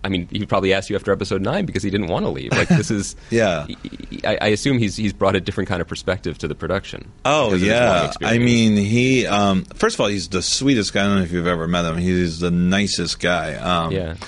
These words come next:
Speaker 2: and you just think, I always just think, I mean, it's Christian Slater from Pump Up the Volume, from Heathers, from True Romance. Like, I, I, you know, I, I, I don't, I guess I don't know what I was thinking when I first met him, but the nicest, most, most grounded guy.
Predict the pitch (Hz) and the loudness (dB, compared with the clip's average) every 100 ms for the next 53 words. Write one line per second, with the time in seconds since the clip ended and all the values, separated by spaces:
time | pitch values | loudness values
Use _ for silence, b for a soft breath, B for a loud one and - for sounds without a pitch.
0 | B B - 156 101 113 - - 113 80 | B B -2 2 2 2 0 0 0 0
1 | 101 117 98 92 - - 101 95 92 87 | 0 2 2 0 -2 -2 -2 0 -2 -2
2 | - 110 - 90 - 101 82 73 - 82 | -2 -4 -2 -4 0 0 0 -6 -8 -4
3 | 104 92 82 82 87 95 85 82 - 78 | -4 -2 -4 -4 0 0 -2 -6 -8 -10
4 | 80 107 92 80 76 - 80 76 B B | -4 -2 -2 -4 -8 -10 -10 -12 B B
5 | - 104 101 101 90 85 82 87 87 76 | -2 2 4 4 0 0 -2 0 -2 -2
6 | - 52 90 87 76 57 - 85 64 67 | -6 -4 -4 -2 -4 -6 -8 -6 -6 -6
7 | 60 82 104 90 92 85 90 87 82 82 | -4 -2 0 0 -2 -2 -2 0 0 2
8 | 95 90 78 - 82 78 78 76 - 80 | 2 2 -2 -6 -8 -6 -6 -6 -8 -6
9 | 82 80 85 95 107 110 120 117 117 110 | -6 -4 -2 0 2 2 4 2 0 -2
10 | 98 98 85 - 80 80 90 92 87 95 | 0 -2 -2 -8 -12 -10 -4 -4 0 0
11 | 92 82 82 87 87 | 0 -2 0 0 0